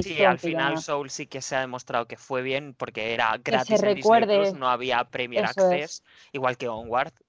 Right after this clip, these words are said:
Speaker 2: porque
Speaker 1: Fíjate,
Speaker 2: Onward
Speaker 1: salió en Navidad, si no recuerdo
Speaker 2: Sí,
Speaker 1: mal,
Speaker 2: salió
Speaker 1: veinticinco
Speaker 2: justo
Speaker 1: de
Speaker 2: el mismo día que
Speaker 1: diciembre.
Speaker 2: Wonder Woman mil novecientos ochenta y cuatro.
Speaker 1: Eso es, sí.
Speaker 2: Que
Speaker 1: Yo
Speaker 2: era
Speaker 1: la
Speaker 2: como
Speaker 1: verdad
Speaker 2: la rivalidad Warner contra Disney, H B O Max
Speaker 1: Sí.
Speaker 2: en Estados Unidos contra Disney Plus. Y,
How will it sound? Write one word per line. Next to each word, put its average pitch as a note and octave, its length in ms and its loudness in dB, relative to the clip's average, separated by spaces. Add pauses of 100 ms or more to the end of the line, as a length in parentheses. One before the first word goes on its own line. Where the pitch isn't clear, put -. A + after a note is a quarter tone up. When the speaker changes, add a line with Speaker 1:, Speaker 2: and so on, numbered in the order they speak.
Speaker 2:
porque - 220 -4
Speaker 1:
Fíjate, C4 220 6
Speaker 2:
Onward D4 120 4
Speaker 1:
salió A#3 220 2
en C#4 80 4
Navidad, B3 520 4
si A3 120 -8
no G#3+ 120 -4
recuerdo A3 360 -2
Speaker 2:
Sí, G3+ 60 2
Speaker 1:
mal, A3+ 100 4
Speaker 2:
salió E3+ 280 4
Speaker 1:
veinticinco G3+ 80 -14
Speaker 2:
justo G3 280 0
Speaker 1:
de F3 60 2
Speaker 2:
el F#3+ 40 -2
mismo F3+ 320 -4
día B3+ 160 4
que C#4+ 80 4
Speaker 1:
diciembre. G#3+ 220 0
Speaker 2:
Wonder C#3+ 280 -6
Woman C#3 480 -2
mil C3+ 140 -8
novecientos B2+ 420 -10
ochenta A#2+ 320 -8
y A2 40 -10
cuatro. G#2 400 -10 (420)
Speaker 1:
Eso G3+ 260 0
es, F#3+ 200 6 (100)
sí. F#3+ 220 -2
Speaker 2:
Que A2 360 -6
Speaker 1:
Yo G#3+ 60 4
Speaker 2:
era G3+ 120 6
Speaker 1:
la B2 80 6
Speaker 2:
como G#3 160 4
Speaker 1:
verdad G3+ 160 6
Speaker 2:
la C3 160 4
rivalidad C3 600 0
Warner C3+ 440 0
contra C3 300 -4
Disney, C#3 480 -6
H C3 240 -4
B B2+ 140 0
O B2+ 80 0
Max G3 300 2
Speaker 1:
Sí. D3 60 -4
Speaker 2:
en - 100 -16
Estados C3 320 -2
Unidos B2+ 340 -8
contra B2 280 -4
Disney B2 320 -8
Plus. C#3+ 400 -4 (640)
Y, C#3+ 520 2